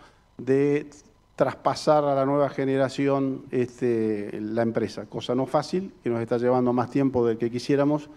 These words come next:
pero que estamos encaminados a hacerlo y es necesario por otra parte. Eh, como no está la gente de, de centros médicos y del área nuclear, eh, por, porque están de viaje,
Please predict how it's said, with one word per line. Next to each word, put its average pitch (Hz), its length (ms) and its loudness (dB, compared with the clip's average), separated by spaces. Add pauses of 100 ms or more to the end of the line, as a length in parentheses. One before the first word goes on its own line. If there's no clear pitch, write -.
(560)
pero 131 240 4
que 127 80 -4
estamos 143 320 2
encaminados 131 640 2
a 135 40 -2
hacerlo 139 580 -2
y 117 500 -2
es 123 140 0
necesario 120 500 0
por 113 120 0
otra 110 160 0
parte. 107 340 -4 (920)
Eh, 143 220 8
como 156 220 6
no 190 80 6
está 202 160 2
la 180 120 4
gente 185 260 2
de, 160 100 4
de 135 380 -2
centros 165 360 2
médicos 156 720 2
y 120 800 0
del 120 180 -2
área 139 200 2
nuclear, 165 440 2 (920)
eh, 120 360 0
por, 117 220 -2
porque 113 220 -6
están 131 180 -2
de 135 80 2
viaje, 139 480 0